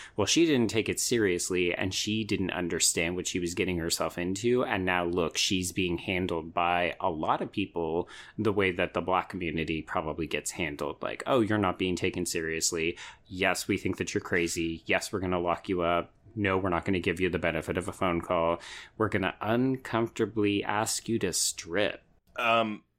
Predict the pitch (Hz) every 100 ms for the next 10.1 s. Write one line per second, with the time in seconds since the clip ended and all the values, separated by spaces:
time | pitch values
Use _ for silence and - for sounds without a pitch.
0 | - 123 104 82 - - - _ _ _
1 | 123 104 127 - - 208 220 233 240 -
2 | - 135 117 117 117 - 120 110 107 104
3 | - 98 95 90 87 87 87 82 73 69
4 | - - _ - 120 113 - - - -
5 | 208 196 - 143 143 160 - - 160 165
6 | 196 185 160 139 131 123 - - 123 110
7 | 107 110 - 95 90 90 82 90 107 113
8 | 131 143 139 123 120 - 110 101 - 92
9 | 87 82 98 101 104 107 107 92 87 85
10 | 87